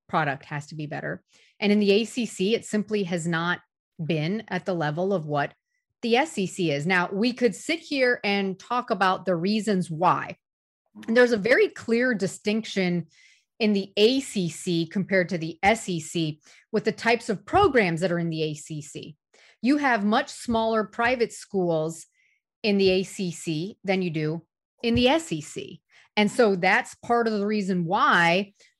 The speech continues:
perhaps the football product hasn't been there. There has been an emphasis on basketball in some of those other places, and basketball means more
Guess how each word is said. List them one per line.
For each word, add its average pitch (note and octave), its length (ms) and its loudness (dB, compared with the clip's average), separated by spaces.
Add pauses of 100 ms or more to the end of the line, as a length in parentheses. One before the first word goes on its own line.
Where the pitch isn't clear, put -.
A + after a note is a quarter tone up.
perhaps F#3+ 420 -2
the A#3 100 -2
football A3+ 440 2
product D#3+ 500 -4
hasn't D#3 400 -6
been C#3 160 -8
there. - 300 -12 (260)
There A#3 240 4
has C#4 300 0
been A#3 160 6
an F3 100 0
emphasis E3+ 560 -6
on E3 220 -6
basketball D3+ 540 -6
in E3+ 140 -6
some F3 200 -6
of D#3 100 -6
those D#3+ 240 -8
other D3+ 320 -6 (460)
places, - 540 -6 (220)
and G3 240 2
basketball A3 760 0
means B3 400 2
more F3 340 2